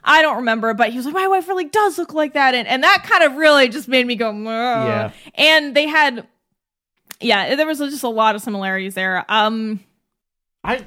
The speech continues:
Speaker 2: I, you know, it,
Speaker 1: Oh, it's
Speaker 2: honestly,
Speaker 1: tough.
Speaker 2: for me, then, it's
Speaker 1: It's
Speaker 2: between
Speaker 1: tough.
Speaker 2: Marked and Betrayed and Moon People. In terms
Speaker 1: Yeah.
Speaker 2: of, I, I, I might cut House of Night because Moon People, that, that was the dude, right? Like,
Speaker 1: Hmm.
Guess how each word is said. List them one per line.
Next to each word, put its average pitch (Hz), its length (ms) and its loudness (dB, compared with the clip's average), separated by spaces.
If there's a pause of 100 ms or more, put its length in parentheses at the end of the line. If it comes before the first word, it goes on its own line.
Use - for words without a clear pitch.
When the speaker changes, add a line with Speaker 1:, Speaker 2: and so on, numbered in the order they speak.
Speaker 2:
I, 185 100 -2
you 208 200 -6
know, 277 160 0
it, 202 160 -4
Speaker 1:
Oh, 330 220 4
it's - 80 0
Speaker 2:
honestly, 262 260 -4
Speaker 1:
tough. 466 220 0
Speaker 2:
for 523 60 4
me, - 180 -6
then, 269 240 -8
it's 196 220 -8
Speaker 1:
It's - 20 -
Speaker 2:
between 233 380 -6
Speaker 1:
tough. 185 60 -6
Speaker 2:
Marked 170 580 -4
and 147 180 -10
Betrayed 185 480 -6
and 127 240 -8
Moon 120 240 -6
People. 101 440 -12
In 220 120 -10
terms 247 120 -4
Speaker 1:
Yeah. 262 520 -2
Speaker 2:
of, 180 60 -6
I, 214 40 2
I, 214 160 -2
I 262 40 0
might 349 200 -4
cut 262 220 -2
House - 260 -2
of 131 140 -6
Night 123 420 -2
because 123 460 -4
Moon 147 280 -4
People, 220 280 -6
that, 147 220 -4
that 185 180 0
was 175 140 -2
the 165 120 -4
dude, 165 380 -2
right? 160 340 -2
Like, 131 320 -6 (680)
Speaker 1:
Hmm. 202 560 -6